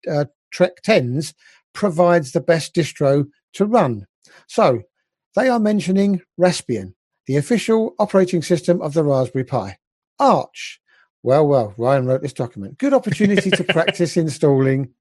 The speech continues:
Speaker 1: Arch. Manjaro runs incredibly and arm on, on arm devices like the Pinebook Pro. And Kali Linux, pen testing excellence on a Pi. So for me, it's easy to say,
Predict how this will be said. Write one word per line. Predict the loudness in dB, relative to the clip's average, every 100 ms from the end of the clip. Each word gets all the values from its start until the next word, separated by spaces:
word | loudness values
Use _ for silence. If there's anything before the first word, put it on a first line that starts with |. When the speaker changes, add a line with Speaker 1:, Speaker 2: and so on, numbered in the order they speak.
| _ -6
Speaker 1:
Arch. | -6 -6 -14 -20 -20 _ -2
Manjaro | 0 2 2 4 2 0 -4 _ -6
runs | -4 -2 -2
incredibly | -4 -6 -2 2 2 0 0 0
and | -4 -6 -4
arm | -2 -2 0
on, | 2 2
on | 0 -2
arm | 0 0 2
devices | 0 2 0 -2 -6 -8 -8
like | -4 -4 -4
the |
Pinebook | -6 -4 -2 -2 -2
Pro. | 0 0 -2 _ _ _ _ -20 -20 -14 -2
And | 0 0
Kali | -2 0 2 2
Linux, | 2 0 -6 -20 -20 _ _ -4
pen | -2 0
testing | 0 0 2 0 0
excellence | -4 -2 2 2 2 -4 -18 _ _ _ -2
on | -2
a |
Pi. | -2 -2 -2 -2 -8 _ _ 2
So | 2 2 -4 _ _ _ _
for | -2
me, | 2 2 2 0 -2 _ _ _ -8
it's | -6
easy | -4 -2 -2 -4
to | -2
say, | 2 4 4